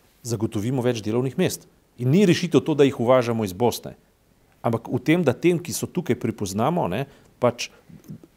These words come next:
vsi dobijo delovna mesta, tudi ne vem, zakaj bi bil potem omejitev na fakultetah. Se kvo-, eh, kriterij kakovosti še vedno velja. Saj ni treba zato kriterijev kakovosti spuščati, ni pa, ni, niti pa treba imeti numerus clausus, potem, če jih rabiš, jih potem šolaj, ne,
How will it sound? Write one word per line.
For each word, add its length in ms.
vsi 260
dobijo 280
delovna 340
mesta, 280
tudi 160
ne 60
vem, 100
zakaj 240
bi 80
bil 160
potem 360
omejitev 440
na 100
fakultetah. 460
Se 140
kvo-, 180
eh, 140
kriterij 460
kakovosti 480
še 160
vedno 220
velja. 260
Saj 120
ni 80
treba 160
zato 160
kriterijev 380
kakovosti 480
spuščati, 400
ni 160
pa, 200
ni, 300
niti 300
pa 140
treba 260
imeti 240
numerus 320
clausus, 460
potem, 280
če 140
jih 120
rabiš, 300
jih 120
potem 200
šolaj, 360
ne, 100